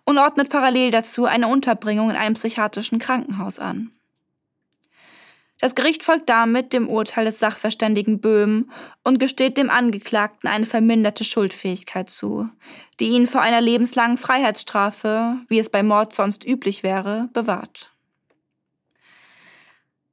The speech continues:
Fritz von Weizsäcker findet seine letzte Ruhestätte auf dem Waldfriedhof im Ortsteil Dahlem neben seinem Vater,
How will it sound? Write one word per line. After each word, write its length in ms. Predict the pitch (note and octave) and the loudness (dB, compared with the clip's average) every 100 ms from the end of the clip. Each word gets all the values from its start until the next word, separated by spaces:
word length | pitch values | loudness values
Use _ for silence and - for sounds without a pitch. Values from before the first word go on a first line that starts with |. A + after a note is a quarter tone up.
| _ | _
Fritz 320 | - D#4+ D#4+ | -4 -2 0
von 160 | D#4 C#4 | 2 4
Weizsäcker 560 | A#3 A#3+ - A#3 A#3 A#3 | 4 2 0 -2 0 -2
findet 260 | C4 A#3+ | 0 0
seine 160 | A#3 A3 | 2 2
letzte 360 | A3 - - | 2 0 -2
Ruhestätte 760 | A3+ A#3 A3 A3 G#3+ G#3 - A3 | 0 2 2 0 -4 -4 -4 -2
auf 120 | G#3+ | -2
dem 160 | - A#3 | 0 2
Waldfriedhof 1000 | G#3+ G#3 - - G#3+ A3+ A3 A3+ - - | 2 0 -4 -8 -6 -2 -2 -2 -10 -10
im 140 | - A3 | -4 -2
Ortsteil 500 | G#3+ G#3+ - A3+ G#3 | 0 -2 -4 -2 0
Dahlem 420 | G3+ G3+ G3+ G#3 | 2 2 2 0
neben 300 | G#3 G3+ G#3 | 2 2 0
seinem 260 | G3+ G3+ G#3+ | 0 -2 -2
Vater, 640 | A#3 G#3+ G#3+ G#3 G3+ | 0 0 0 -2 -2